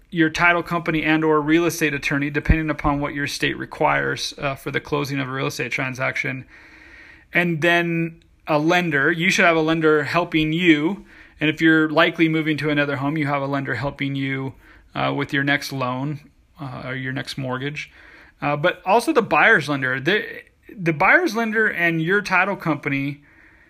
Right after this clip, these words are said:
or the buyer's title company, whoever you decide to work with,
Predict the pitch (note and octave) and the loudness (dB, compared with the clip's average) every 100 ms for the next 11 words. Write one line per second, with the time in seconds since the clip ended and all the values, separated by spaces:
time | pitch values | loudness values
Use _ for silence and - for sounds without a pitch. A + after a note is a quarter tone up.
0 | - _ _ - E3 F3 D#3+ D3+ F3 G3 | -20 _ _ -6 0 0 2 4 4 4
1 | - D#3+ D3 C#3+ C#3+ D3+ D3+ D#3 A3+ C#4 | 2 0 0 0 -4 -2 0 0 0 0
2 | A3 F3 G3 F#3+ D3 C#3+ D#3 A3 - C#3+ | 0 0 2 2 0 -2 0 -2 -2 -2
3 | B2+ C3 - - | -2 -4 -8 -18